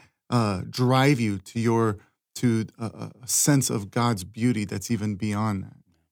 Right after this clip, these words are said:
So that's, that's the playing piece. And then the praying piece, I would actually encourage people to engage God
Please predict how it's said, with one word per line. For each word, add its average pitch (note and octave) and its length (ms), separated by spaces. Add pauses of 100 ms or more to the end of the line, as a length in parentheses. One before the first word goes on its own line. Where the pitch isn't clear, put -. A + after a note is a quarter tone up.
(240)
So C3+ 220
that's, C#3+ 320
that's F3 160
the D3+ 100
playing B2+ 480
piece. A2 440 (400)
And C3+ 140
then C3+ 200
the B2 100
praying E3+ 480
piece, A2+ 240
I B2 60
would B2+ 140
actually C3 480
encourage A#2 560
people A2 420 (320)
to B2+ 100
engage A2+ 440
God A2+ 360